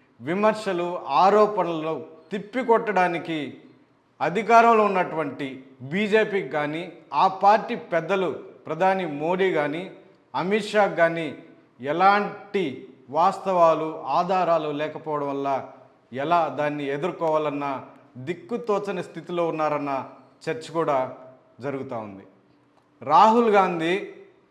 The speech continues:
ఎలక్షన్ కమిషన్ of ఇండియా ఓట్లను చౌర్యం చేసింది, బాధ్యతాయుతంగా వ్యవహరించాల్సినటువంటి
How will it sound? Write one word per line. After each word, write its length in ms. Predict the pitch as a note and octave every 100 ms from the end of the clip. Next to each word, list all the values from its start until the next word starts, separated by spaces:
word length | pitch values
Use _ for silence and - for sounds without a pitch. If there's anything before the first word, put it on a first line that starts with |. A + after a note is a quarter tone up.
| _ _ _ _ _ -
ఎలక్షన్ 460 | F3 A#3 A#3 A#3+
కమిషన్ 520 | G#3+ G#3+ G#3+ A3 F3+
of 300 | G3+ G3 - F3+
ఇండియా 560 | F3 E3+ E3+ D#3+ A#2 - - - _ _ _ E3+
ఓట్లను 840 | D#3 G3 A3+ - G#3+ G#3 G3 F3+ B2 - -
చౌర్యం 360 | E3 F#3+ G3+ G#3 -
చేసింది, 720 | F3 E3+ E3+ D3+ D3 D3+ A2 - - _ -
బాధ్యతాయుతంగా 1300 | A#2 D#3+ G#3 G#3 A3 A#3+ A#3+ A3+ A3 G#3 G#3 F#3+ F#3+
వ్యవహరించాల్సినటువంటి 1600 | F#3+ F#3+ F#3+ G3 E3+ F#3+ F3 F3 E3+ D#3 E3+ D#3 - D#3+ C#3